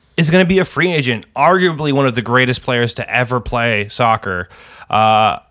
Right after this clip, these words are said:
he ha-, just had a clash with his club in Barcelona last year, so there's no ideas where he can go, but he's gonna want cash.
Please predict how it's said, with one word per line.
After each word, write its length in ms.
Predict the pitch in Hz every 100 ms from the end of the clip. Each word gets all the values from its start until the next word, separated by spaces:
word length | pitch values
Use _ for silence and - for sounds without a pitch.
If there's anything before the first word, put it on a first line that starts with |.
| _
he 220 | - 156 135
ha-, 140 | 117 -
just 160 | 143
had 140 | - 127
a 40 |
clash 360 | - 180 135 -
with 80 |
his 100 | 135
club 260 | - 131 127
in 140 | 117
Barcelona 540 | 107 110 113 113 123 120
last 360 | 104 123 131
year, 120 | 104 107
so 180 | 117
there's 200 | 110 110 120
no 140 | 135
ideas 340 | 127 110 127 107
where 120 | 104
he 100 | 101
can 100 | 101
go, 220 | 98 104
but 160 | 107 123
he's 100 | 120
gonna 140 | 127
want 180 | 127 110
cash. 460 | - 131 113 -